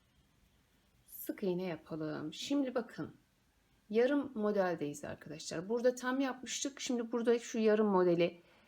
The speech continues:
e, üçüncü sırayı gerçekleştireceğiz. Ne yaptık? Bir, iki, üç, dört, beş, altı, yedi. İki kez sardık.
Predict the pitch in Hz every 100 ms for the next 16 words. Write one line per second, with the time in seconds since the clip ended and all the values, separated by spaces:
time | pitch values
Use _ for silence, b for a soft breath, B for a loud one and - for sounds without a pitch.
0 | B - 185 185 180 214 - 226 220 220
1 | - - - - 190 175 214 269 - 190
2 | 185 190 170 170 165 - 175 - 269 -
3 | b b b - 262 226 - 254 - 226
4 | 196 170 - _ _ _ - 226 - -
5 | 180 165 _ - 190 185 - - _ _
6 | 202 180 170 - - _ _ 214 196 185
7 | - - _ _ _ 214 220 220 - 226
8 | 226 _ _ - 202 180 131 - _ _
9 | _ _ _ _ _ _ _ _ - 254
10 | 262 202 156 - - - _ _ - -
11 | - 233 220 214 214 247 254 -